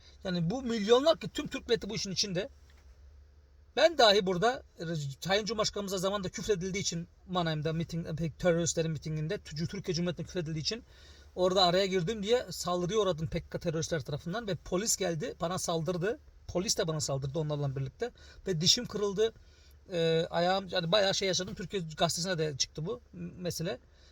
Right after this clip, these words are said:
Tabii kimse sahip çıkmadı bize ama biz ve vatanımıza, milletimize, cum-, o zaman Başbakanımızdı galiba, sahip çıktık o zaman. E, n-, yani bizim de hakkımız var burada. Biz de ileride bir Türkiye Cum-, vatanımıza geri dönmeyi düşünüyoruz Almanya'da yaşayan Türkler olarak.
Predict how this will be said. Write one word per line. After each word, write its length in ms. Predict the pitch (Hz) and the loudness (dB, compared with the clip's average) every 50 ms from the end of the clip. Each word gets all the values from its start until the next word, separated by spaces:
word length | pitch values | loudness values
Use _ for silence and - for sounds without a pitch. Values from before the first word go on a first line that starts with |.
| - - | -14 -8
Tabii 160 | - - 160 | -6 -6 -6
kimse 200 | - - 170 180 | -4 -6 -6 -4
sahip 200 | - 180 170 - | -2 -2 -2 -2
çıkmadı 260 | - - - 180 170 | -4 -6 -6 -6 -6
bize 140 | 180 190 262 | -4 -4 -4
ama 200 | 226 220 247 202 | -4 -4 -6 -8
biz 160 | 233 196 180 | -8 -8 -6
ve 140 | 185 196 175 | -6 -4 -4
vatanımıza, 320 | 180 - 185 190 185 180 | -4 -4 -4 -4 -4 -4
milletimize, 380 | 185 180 180 170 - 165 160 180 196 180 156 | -6 -6 -6 -6 -6 -4 -6 -6 -6 -8 -10
cum-, 260 | 156 185 180 180 165 - - - - | -10 -10 -10 -10 -10 -14 -12 -6 -4
o 80 | 185 | -2
zaman 320 | 156 165 180 175 156 147 151 | 0 0 0 0 0 0 0
Başbakanımızdı 600 | 170 - - - - - 160 151 151 143 131 139 | -2 -4 -4 -8 -6 -4 -4 -2 -2 -2 -4 -2
galiba, 260 | 139 139 147 147 185 | -2 -2 -2 -2 -4
sahip 280 | - - 170 170 - | -2 -2 -2 0 0
çıktık 240 | - - - - 160 | -2 -4 -4 -4 -6
o 40 | 160 | -2
zaman. 240 | 139 143 165 208 - - - - - - - - - - - - - - - - - - - - | -2 -2 -2 -2 -6 -12 -16 -16 -16 -20 -20 -20 -20 -20 -20 -20 -20 -20 -20 -20 -20 -16 -6 0
E, 360 | 180 170 175 175 180 180 165 123 - - - - - _ - - - - - - | 2 4 6 6 6 6 4 2 -2 -10 -20 -20 -20 _ -20 -20 -20 -20 -18 -12
n-, 160 | - 196 202 - - - - - - | -10 -10 -10 -10 -16 -20 -8 0 4
yani 300 | 202 196 196 180 156 151 | 4 4 4 2 0 0
bizim 220 | 185 170 208 277 | 0 0 2 4
de 60 | 277 | 4
hakkımız 380 | 208 190 - - - 185 170 147 | 4 2 2 -8 -6 -6 -2 -2
var 100 | 156 143 | -2 -2
burada. 280 | 143 143 139 202 226 - - - - - - - - - | -2 0 -2 -2 -4 -4 -12 -20 -20 -20 -20 -18 -10 -6
Biz 160 | 214 233 214 | -6 -4 -4
de 80 | - 208 | -4 -2
ileride 320 | 208 202 214 208 185 202 | 2 4 4 4 4 0
bir 80 | 185 180 | -4 -4
Türkiye 360 | - - 170 - - 214 196 | -4 -6 -6 -4 0 0 0
Cum-, 420 | 156 196 185 151 135 127 156 190 | 0 -2 -4 -6 -6 -4 -2 0
vatanımıza 360 | 170 170 - - 190 196 190 202 | 0 0 0 0 -2 0 0 0
geri 220 | 165 180 190 175 | 2 2 2 2
dönmeyi 280 | 185 185 175 190 196 165 | 2 2 2 0 -2 -2
düşünüyoruz 300 | 160 - 170 165 151 147 | -2 -2 -2 -2 -2 -2
Almanya'da 300 | 147 156 160 165 160 156 | -2 0 0 0 0 0
yaşayan 380 | 151 - - 160 156 156 143 | 0 0 -2 -2 -4 -4 -6
Türkler 300 | - - 147 - 170 160 | -10 -10 -8 -4 -2 -2
olarak. 240 | 143 147 147 180 196 | 0 0 0 -2 -4